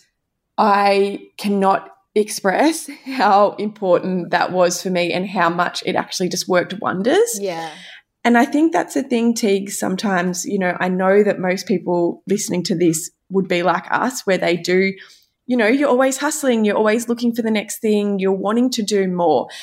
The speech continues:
Speaker 1: And I think there is a power in being okay with just stopping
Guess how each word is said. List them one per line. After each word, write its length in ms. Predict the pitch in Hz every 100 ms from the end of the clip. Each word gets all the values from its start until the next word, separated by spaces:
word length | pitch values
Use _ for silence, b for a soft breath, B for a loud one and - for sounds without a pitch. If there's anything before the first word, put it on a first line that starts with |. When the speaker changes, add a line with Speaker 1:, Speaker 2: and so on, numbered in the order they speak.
| B B B
Speaker 1:
And 420 | - 220 214 214 214
I 120 | - 233
think 360 | - 233 247
there 140 | 247 233
is 200 | 208 202
a 80 |
power 800 | 196 - - 180 180 185 180 180 - -
in 420 | 196 185 185 185 - _ _ _
being 320 | 196 190 190
okay 880 | 185 185 185 - 190 175 170 226 302 -
with 180 | 190 190
just 260 | 180 175 -
stopping 520 | - 180 233 302